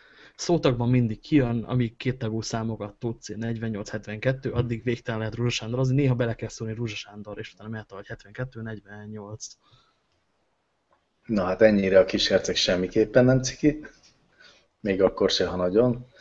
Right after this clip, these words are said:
Speaker 2: De mondom, maga a regény, az eredeti Exupéry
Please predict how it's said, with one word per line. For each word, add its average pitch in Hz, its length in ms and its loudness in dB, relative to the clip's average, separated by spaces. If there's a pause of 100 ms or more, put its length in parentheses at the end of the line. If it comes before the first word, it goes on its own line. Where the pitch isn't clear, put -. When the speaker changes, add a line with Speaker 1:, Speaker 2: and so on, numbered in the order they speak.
(440)
Speaker 2:
De 113 100 8
mondom, 113 460 6
maga 104 440 8 (300)
a 95 80 0
regény, 110 420 4
az 92 120 -2
eredeti 101 600 0 (300)
Exupéry 101 880 2